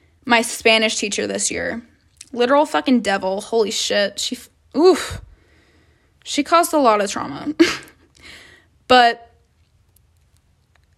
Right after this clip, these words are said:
I was, like, we were sitting in class, like, just, like, listening to one of those, like, Spanish, like, audio things. I, like, everybody was fucking zoned out. But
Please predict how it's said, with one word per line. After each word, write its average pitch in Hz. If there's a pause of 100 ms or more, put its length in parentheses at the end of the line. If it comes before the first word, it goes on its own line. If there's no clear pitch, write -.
(2000)
I 247
was, 247 (300)
like, 247
we 254
were 254
sitting 320
in 381
class, 214
like, 220
just, -
like, 233 (120)
listening 262
to 359
one 381
of 370
those, 381
like, 330
Spanish, 226
like, 220
audio 185
things. 233 (760)
I, 240
like, 233
everybody 254
was 277
fucking 247
zoned 202
out. 196 (600)
But 220